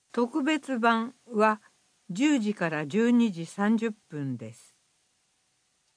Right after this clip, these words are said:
ところ、保健福祉センター。費用、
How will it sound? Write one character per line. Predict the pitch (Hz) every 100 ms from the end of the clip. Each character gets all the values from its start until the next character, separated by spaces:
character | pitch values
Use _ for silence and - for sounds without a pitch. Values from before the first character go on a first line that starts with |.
| _ _ _
と | 262
こ | 269 320
ろ、 | 294 285 - _ _ _ _ _ -
保 | 254
健 | 233 330 330
福 | 302 - 294
祉 | - -
セ | 254 240
ン | 208
タ | -
ー。 | 147 135 127 _ _ _ _ _ _ _ _ _ _ _ -
費 | 294
用、 | 269 175 143